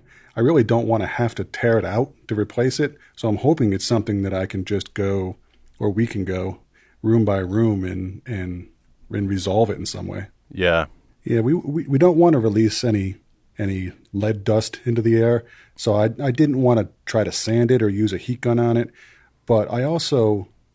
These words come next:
Speaker 1: you know, I don't wanna go through all the steps to try to remediate it, you know, to try to get that paint off, only to fail and have it come back.
Speaker 2: Mm-hmm. Okay.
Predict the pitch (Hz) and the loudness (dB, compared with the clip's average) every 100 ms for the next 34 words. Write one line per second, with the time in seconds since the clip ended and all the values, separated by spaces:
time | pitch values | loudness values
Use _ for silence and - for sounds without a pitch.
0 | _ 107 104 123 147 135 131 117 110 104 | _ -6 0 2 2 2 2 2 0 0
1 | - 113 113 95 - 117 113 - 101 - | -2 0 2 0 -4 -2 -2 -4 -12 -4
2 | 104 110 110 107 117 120 117 117 117 117 | -2 0 0 0 0 0 2 0 0 -4
3 | - 101 92 90 90 - - 107 110 113 | -8 -8 -6 -6 -8 -10 -6 -2 0 0
4 | 117 113 - 117 110 113 - - - _ | 0 -2 0 0 0 -2 -6 -18 -20 _
5 | _ _ 135 127 113 107 110 104 90 92 | _ _ 2 4 2 0 0 0 -2 -6
6 | 85 - 85 85 87 - - _ 101 98 | -8 -10 -8 -8 -10 -14 -18 _ -6 -2
7 | 98 98 - _ - 98 95 85 | -2 -4 -10 _ -10 -4 -2 -2